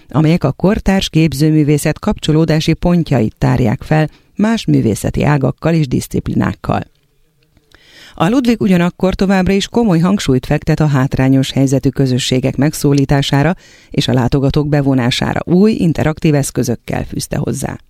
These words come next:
Fabényi Júlia az idei év első kiemelt eseményeként az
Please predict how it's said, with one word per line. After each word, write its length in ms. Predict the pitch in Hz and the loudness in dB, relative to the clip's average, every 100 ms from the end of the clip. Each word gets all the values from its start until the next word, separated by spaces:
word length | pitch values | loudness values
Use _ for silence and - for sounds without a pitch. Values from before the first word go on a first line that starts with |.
| _ _ _ - _ _ _ - _ | _ _ _ -20 _ _ _ -20 _
Fabényi 480 | - 269 190 160 160 | -4 0 2 2 2
Júlia 300 | 196 160 147 | 2 2 2
az 120 | 139 | 0
idei 220 | 165 139 | 0 2
év 180 | 139 131 | 2 0
első 420 | - 147 143 - | 0 0 2 0
kiemelt 440 | 117 151 143 120 120 | -2 0 0 0 0
eseményeként 720 | 135 131 131 131 127 139 147 | 0 2 2 2 0 0 2
az 200 | 131 135 | 0 -2